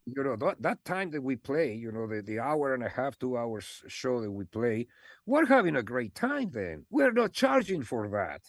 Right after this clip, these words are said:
We're charging for all the inconvenience of traveling, the airplanes, the airports, the hotels, the lines of people, the,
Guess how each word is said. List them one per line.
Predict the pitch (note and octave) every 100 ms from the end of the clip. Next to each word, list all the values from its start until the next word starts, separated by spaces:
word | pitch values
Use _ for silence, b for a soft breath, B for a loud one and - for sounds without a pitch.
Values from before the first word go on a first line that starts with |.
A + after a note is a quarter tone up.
| -
We're | F3
charging | - G3+ G3 G3 F3+
for | E3+ E3
all | G3
the | D#3 C#3+
inconvenience | B2 C#3+ B2+ C3+ A#3 G#3 A#2 F#2+ -
of | B2 G#2
traveling, | - D3 G3 E3 F#2+ D#2+ - -
the | C3+ -
airplanes, | F3 E3 - G#2 F2
the | A#2 C3
airports, | - F3 - - D#2+ -
the | G#2+
hotels, | B2 B2 - F#3 D3 F2+ - - B B B
the | C#3 C#3
lines | C#3+ E3 F3 D#3 -
of | C#3+ -
people, | E3+ D#3 C3+ A#2+
the, | B2